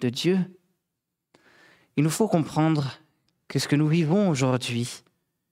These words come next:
c'est l'accomplissement des promesses qui étaient faites à Abraham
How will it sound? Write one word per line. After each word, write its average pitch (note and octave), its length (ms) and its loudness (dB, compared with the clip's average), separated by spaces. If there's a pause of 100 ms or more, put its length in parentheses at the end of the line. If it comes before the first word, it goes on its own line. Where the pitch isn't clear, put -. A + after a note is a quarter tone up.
(720)
c'est - 160 -2
l'accomplissement C3 920 0
des B2 120 0
promesses B2+ 420 0
qui - 140 -8
étaient A#2 160 -2
faites A#2+ 300 -2
à A2 100 2
Abraham A2 580 -2